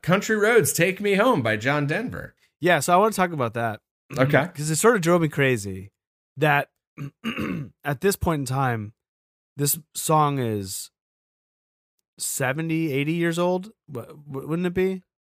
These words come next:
Speaker 1: Oh, no, the song is probably a hundred and almost a hundred and forty years old
Speaker 2: Oh,
Speaker 1: now,
Speaker 2: sorry.
Speaker 1: so
Speaker 2: Yes, I miss, I missed,
Speaker 1: Yeah.
Speaker 2: uh, uh,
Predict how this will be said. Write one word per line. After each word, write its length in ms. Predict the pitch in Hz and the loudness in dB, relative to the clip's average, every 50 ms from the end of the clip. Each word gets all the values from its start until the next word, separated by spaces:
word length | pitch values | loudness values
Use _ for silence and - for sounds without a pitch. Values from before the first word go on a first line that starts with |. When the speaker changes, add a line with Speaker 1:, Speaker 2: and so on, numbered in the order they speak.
| _ - | _ -2
Speaker 1:
Oh, 240 | - 113 120 113 117 - | 2 2 2 2 2 0
no, 240 | 123 123 123 117 107 | -2 -2 0 0 0
the 100 | 101 107 | -2 -2
song 280 | 107 - 147 127 120 113 | -2 0 0 0 0 0
is 100 | 110 - | -2 -2
probably 440 | - 123 117 110 110 104 104 104 101 | 0 0 0 0 -2 -2 0 0 0
a 80 | 101 | 0
hundred 360 | 104 113 120 113 110 110 104 98 | 0 -2 -2 -2 -2 -4 -4 -4
and 160 | 104 98 98 | -6 -8 -6
almost 300 | 95 113 117 110 107 - | -6 -6 -6 -6 -6 -4
a 40 | 104 | -4
hundred 240 | 110 110 104 101 98 | -4 -4 -4 -6 -8
and 100 | 95 - | -10 -8
forty 280 | - 110 107 104 95 | -6 -4 -2 -2 -2
years 220 | 92 92 92 92 87 | -2 -4 -4 -4 -2
old 100 | 87 180 | 2 4
Speaker 2:
Oh, 80 | 180 | 4
Speaker 1:
now, 40 | 165 | 4
Speaker 2:
sorry. 240 | 147 - 190 170 156 | 4 4 6 6 6
Speaker 1:
so 40 | 151 | 6
Speaker 2:
Yes, 160 | 156 139 - 151 | 4 2 2 2
I 100 | 147 143 | 0 2
miss, 280 | 143 151 143 - - | 2 0 0 -2 -2
I 120 | - 135 135 | -4 -4 -2
missed, 300 | 135 139 127 107 87 101 | 0 0 2 2 2 2
Speaker 1:
Yeah. 240 | 113 110 101 92 - _ _ - | 2 0 0 -2 -6 _ _ -8
Speaker 2:
uh, 40 | - | -4
uh, 200 | 110 104 98 | -4 -4 -4